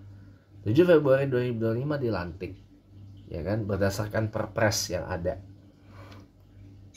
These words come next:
Kalau sampai Pak Ahmad Lutfi ini nggak dilantik,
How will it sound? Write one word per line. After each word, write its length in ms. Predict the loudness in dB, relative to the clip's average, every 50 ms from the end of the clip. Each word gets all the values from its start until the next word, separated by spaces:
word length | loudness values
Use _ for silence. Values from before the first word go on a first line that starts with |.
| -20 -20 -20 -20 -20 -18 -18 -18 -20 -20 -20 -20 -20 -20 -20 -20 -18 -18 -4
Kalau 320 | 4 6 8 8 8 8 6
sampai 540 | 4 2 0 0 0 0 0 0 -2 -6 _ -18 -6 -2
Pak 140 | 0 2
Ahmad 260 | 2 2 0 0 -2 -2
Lutfi 320 | -2 -4 -4 -4 -4 -4
ini 160 | -4 -2 -2 -2 0
nggak 160 | -2 -2 0
dilantik, 580 | 0 0 2 2 2 0 0 -2 -6 -8 -8